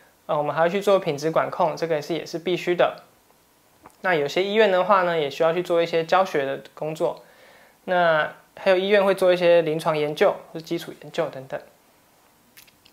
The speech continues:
除了在临床以外呢，其实我们也可以到产业界。那产业界的话，选择就很多啦，像生物技术公司、药厂、药厂、临床试验公司、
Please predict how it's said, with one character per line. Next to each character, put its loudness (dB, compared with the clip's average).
除 4
了 12
在 6
临 2
床 6
以 2
外 8
呢， 4
其 -4
实 2
我 6
们 2
也 0
可 -2
以 2
到 4
产 -8
业 -2
界。 -4
那 -4
产 -6
业 0
界 2
的 4
话， 2
选 -2
择 0
就 -2
很 -4
多 -2
啦， -2
像 2
生 2
物 0
技 0
术 -2
公 4
司、 0
药 4
厂、 -6
药 8
厂、 -8
临 2
床 4
试 -4
验 6
公 2
司、 0